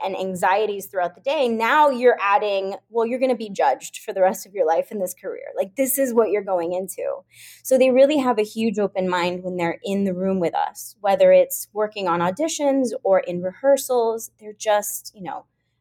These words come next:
"Absolutely, yes, thank you so much. Anything else? Anything else I can do? Please just tell me, you know, what can I work on? Give me more." Versus I feel like adult actors, they're set in their ways. They've been doing this a really long time. It's a rhythm now.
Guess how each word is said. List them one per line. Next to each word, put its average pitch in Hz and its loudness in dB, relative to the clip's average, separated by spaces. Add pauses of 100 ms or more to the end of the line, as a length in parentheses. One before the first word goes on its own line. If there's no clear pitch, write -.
(140)
"Absolutely, 202 -2
yes, 175 0
thank 214 -4
you 220 -6
so 214 -6
much. 175 -2
Anything 254 2
else? 294 2
Anything 254 2
else 269 2
I 269 2
can 269 -2
do? 262 -2
Please 226 -2
just - -10
tell - 2
me, 71 -6
you 202 -10
know, 190 4
what 208 2
can 240 -6
I 220 -2
work 196 0
on? - -8 (340)
Give 240 2
me 226 4
more." - -6 (360)
Versus 240 4
I 226 6
feel 240 2
like 214 4 (420)
adult 214 2
actors, 170 -4 (180)
they're 240 4
set 285 4
in 302 2
their 294 2
ways. - -2
They've 202 -12
been 226 -4
doing 285 0
this 277 2
a 269 -8
really 262 4
long 240 2
time. 214 -2
It's 170 -2
a 185 -2
rhythm 214 0
now. 190 4